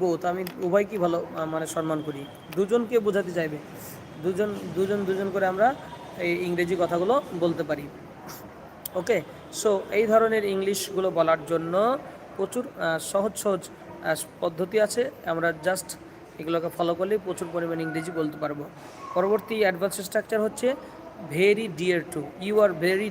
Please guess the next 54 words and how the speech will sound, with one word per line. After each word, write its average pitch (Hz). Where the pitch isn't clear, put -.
dear 185
to 180
me।" 160
তুমি 175
আমার 185
কাছে 202
খুব 226
প্রিয়। 185
"You 151
are 185
very 196
dear 180
to 175
me।" 151
"He 165
is -
very 208
dear 202
to 175
me।" 165
সে 202
আমার 202
কাছে 185
খুব 185
প্রিয়। 165
"The 185
boy 208
is 185
very 185
dear 175
to 180
you।" 160
"The 160
person 180
is 175
very 175
dear 170
to 175
me।" 165
বা 175
কোনো 202
একজন 190
ব্যক্তির 180
জন্য 190
বলছেন, 175
কোনো 175
একজন 175
ব্যক্তির 170
নাম 180
দিয়ে 196
বলছেন, 175
"অমুক 170
ব্যক্তি 170
very 165